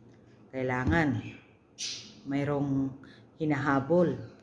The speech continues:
Kagaya ko, na nag-iisa na lang, kailangan kong habulin yung trabaho na matapos. So, yun na nga, mga langga, no?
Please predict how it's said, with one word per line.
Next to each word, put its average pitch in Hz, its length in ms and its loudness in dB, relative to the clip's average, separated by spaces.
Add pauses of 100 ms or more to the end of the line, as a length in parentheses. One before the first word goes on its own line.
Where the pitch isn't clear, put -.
(1400)
Kagaya 151 480 4
ko, 123 240 6 (640)
na 135 80 0
nag-iisa 143 640 2
na 180 160 6
lang, 160 320 2 (2000)
kailangan 160 560 4
kong 160 240 2
habulin 160 560 2
yung 160 220 -2 (420)
trabaho 147 400 0
na 151 160 0
matapos. 147 1120 -2 (1500)
So, 170 560 8
yun 185 240 6
na 190 80 2
nga, 196 80 2
mga 180 240 4
langga, 180 400 6
no? 180 240 0